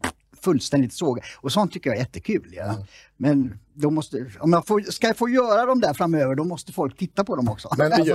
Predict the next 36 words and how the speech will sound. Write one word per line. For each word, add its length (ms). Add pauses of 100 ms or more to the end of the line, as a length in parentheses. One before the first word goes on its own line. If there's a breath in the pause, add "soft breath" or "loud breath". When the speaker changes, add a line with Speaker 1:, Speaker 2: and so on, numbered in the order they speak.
(120)
Speaker 2:
kan 160
man, 80
kan 120
man 100
säga 300
att 260
din, 380
din, 300
så 100
att 100
säga, 280
eh, 580 (1160)
bredden 460
kommer 180
vara 280 (180)
att 280 (440)
böcker 440
som 160
i 100
någon 340
mening 280
handlar 240
om, 100 (180)
handlar 340
om 220 (100)
samhälle 340
och 60
politik? 260
Speaker 1:
Ja, 200 (200)
Speaker 2:
Mm. 120
Speaker 1:
exakt. 300
Speaker 2:
Men 140
sen 160
om 140
Speaker 1:
Bra. 120
Speaker 2:
de 60